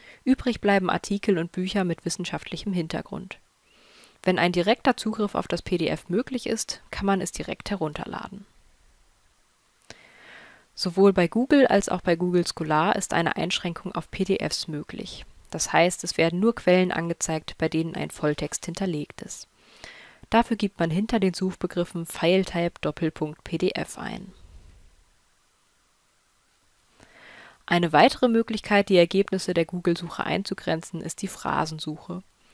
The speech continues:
Dabei wird genau der Ausdruck gesucht, der in Anführungszeichen gesetzt wird.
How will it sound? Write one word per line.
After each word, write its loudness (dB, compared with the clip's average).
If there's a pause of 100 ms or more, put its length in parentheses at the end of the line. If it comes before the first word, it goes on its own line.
(300)
Dabei 8
wird 0
genau 6
der 8
Ausdruck 0
gesucht, -4
der 6
in -2
Anführungszeichen -2
gesetzt -6
wird. -10